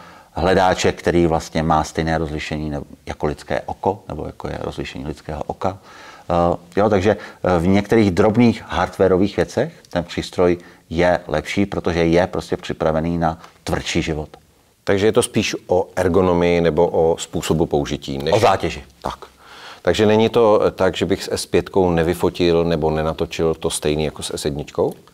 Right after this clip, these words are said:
Speaker 1: Snímač je tam stejný, procesor je tam stejný, eh, funkční výbava je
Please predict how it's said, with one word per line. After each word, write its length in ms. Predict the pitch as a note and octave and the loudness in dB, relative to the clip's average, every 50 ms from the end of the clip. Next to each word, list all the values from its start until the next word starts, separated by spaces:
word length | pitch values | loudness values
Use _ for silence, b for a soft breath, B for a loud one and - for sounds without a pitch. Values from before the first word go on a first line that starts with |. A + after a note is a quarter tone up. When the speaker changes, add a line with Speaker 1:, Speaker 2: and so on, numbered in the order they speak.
| _ | _
Speaker 1:
Snímač 520 | - - - C3+ C3 C3+ C#3 C#3+ C3+ C3+ - | -14 -4 2 4 6 6 6 6 4 2 0
je 60 | A#2 | 0
tam 240 | - G2 E2 C2+ B1 | 2 0 0 -2 -4
stejný, 560 | - - - F2 E2+ G2 B2+ D3 F3 G#3 G3+ - _ _ | -12 -6 -2 0 2 2 2 2 0 -2 -6 -10 _ _
procesor 640 | - A#2+ G2+ - A#2 G#2 - - A2 G#2 G2 G2 - - | 0 0 0 2 0 -2 0 2 2 2 0 0 -4 -6
je 80 | F#2 | -4
tam 260 | F#2+ - F2+ F2 E2+ - - - | -2 0 0 0 -2 -6 -10 -16
stejný, 640 | - - - - F#2 F#2+ G2+ A2 C3 D#3 F#3+ G3 - - _ _ B B B B B B B B B B - - | -18 -6 -2 0 2 4 4 4 2 2 -2 -6 -12 -16 _ _ B B B B B B B B B B -2 0
eh, 40 | - F#2 F#2 F#2 F2+ | 2 4 4 2 2
funkční 560 | F2 - - A2 G#2 G2 - - - G#2 G2 | 0 0 0 0 0 0 -2 -2 0 0 2
výbava 680 | F2+ F#2+ F#2 F#2 F2+ F#2 F2+ F2 F2+ F2 F2 F2 F2 F2+ - | 2 2 2 2 4 2 2 4 4 4 4 4 4 2 0
je 420 | - E2 D#2+ E2 D#2+ D#2 D#2 D2 | -2 0 0 2 2 2 0 -2